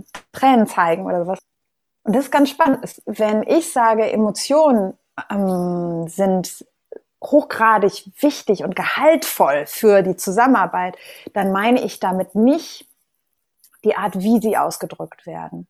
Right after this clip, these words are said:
Ich meine nicht, dass wir jetzt sozusagen, äh, wenn wir Wut spüren, auf jeden Fall losbrüllen sollten. Und wenn wir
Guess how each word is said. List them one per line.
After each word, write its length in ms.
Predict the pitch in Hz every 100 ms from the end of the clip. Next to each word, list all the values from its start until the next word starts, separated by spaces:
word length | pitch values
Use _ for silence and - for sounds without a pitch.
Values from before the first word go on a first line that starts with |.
| _
Ich 140 | 226 208
meine 320 | 208 240 233
nicht, 360 | 226 269 -
dass 200 | 220 214
wir 80 | 208
jetzt 240 | 190 196 -
sozusagen, 880 | 208 208 185 185 190 190 185 185 -
äh, 60 | 202
wenn 800 | 180 180 180 175 175 170 185 208
wir 120 | 220
Wut 220 | 220 254
spüren, 540 | - - 254 277 294 285
auf 140 | 156
jeden 360 | - 180 214 226
Fall 200 | 247 240
losbrüllen 600 | 262 269 - 190 180 170
sollten. 500 | 165 160 156 165 156
Und 220 | 180 170
wenn 240 | 185 220
wir 380 | 220 226 220 214